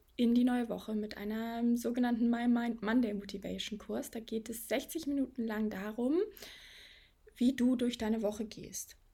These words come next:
Ähm, wir meditieren gemeinsam, es gibt Coaching-Input von mir und es gibt immer eine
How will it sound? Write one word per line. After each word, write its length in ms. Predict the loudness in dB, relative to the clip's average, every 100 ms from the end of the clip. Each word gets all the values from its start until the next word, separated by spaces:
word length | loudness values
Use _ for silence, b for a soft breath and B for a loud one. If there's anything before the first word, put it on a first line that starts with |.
| _ -12
Ähm, 380 | -8 -6 -6 -8 -6
wir 80 |
meditieren 520 | -6 -6 -6 0 4 4
gemeinsam, 680 | 4 4 2 2 0 -2
es 180 | -4 -8
gibt 240 | -10 -12 -2
Coaching-Input 800 | 0 0 0 0 0 -2 -8 -10
von 240 | -6 -4 -2
mir 180 | -2
und 80 | -4
es 140 | -10 -14
gibt 180 | -14
immer 420 | -2 0 0 -2 -4
eine 500 | 0 2 2 2